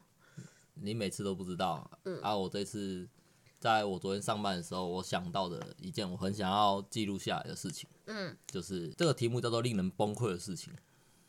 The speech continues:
Speaker 2: 嘿。
Speaker 1: 你，你可以稍微想一下。
Speaker 2: 我现在就有一个，我前几天，前几天突然想到的一件事情。
Speaker 1: 短短的吗？
Speaker 2: 对，<laughs> 蛮短的。
Speaker 1: 好，你可以，你可以先讲啊。
Speaker 2: 好，反正这是小时候的事情。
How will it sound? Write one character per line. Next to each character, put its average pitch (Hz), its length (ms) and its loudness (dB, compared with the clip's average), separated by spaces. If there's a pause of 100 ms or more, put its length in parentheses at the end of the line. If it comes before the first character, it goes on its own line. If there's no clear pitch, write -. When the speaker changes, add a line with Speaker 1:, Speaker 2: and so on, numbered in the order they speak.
(280)
Speaker 2:
嘿。 - 240 -4 (280)
Speaker 1:
你， 101 260 -2
你 98 100 0
可 127 140 4
以 123 100 4 (380)
稍 117 200 8
微 117 60 6
想 90 240 -2
一 92 40 -4
下。 104 200 2
Speaker 2:
我 214 140 0
现 240 160 4
在 226 100 8
就 226 140 2
有 160 140 2
一 - 80 -4
个， 165 120 -2
我 170 80 4
前 233 240 2
几 233 120 0
天， 208 240 0
前 233 200 0
几 240 140 2
天 214 240 4
突 220 140 -2
然 190 180 4
想 170 240 -2
到 170 160 2
的 143 100 -2
一 120 40 -4
件 151 200 -4
事 - 220 -2
情。 - 220 -8 (240)
Speaker 1:
短 92 140 -2
短 87 200 0
的 82 60 -4
吗？ 85 120 -4 (220)
Speaker 2:
对， 233 180 6 (140)
<laughs> 269 100 2
蛮 294 160 12 (220)
短 254 320 12
的。 - 480 6
Speaker 1:
好， - 340 2 (460)
你 - 80 8
可 - 140 8
以， - 60 4 (400)
你 104 60 0
可 131 80 8
以 131 60 10
先 120 200 6
讲 - 220 0
啊。 87 240 2
Speaker 2:
好， 185 220 0
反 202 180 6
正 254 60 2
这 311 80 10
是 311 60 8
小 214 200 12
时 202 80 4
候 214 140 8
的 202 80 8
事 202 240 0
情。 - 200 -4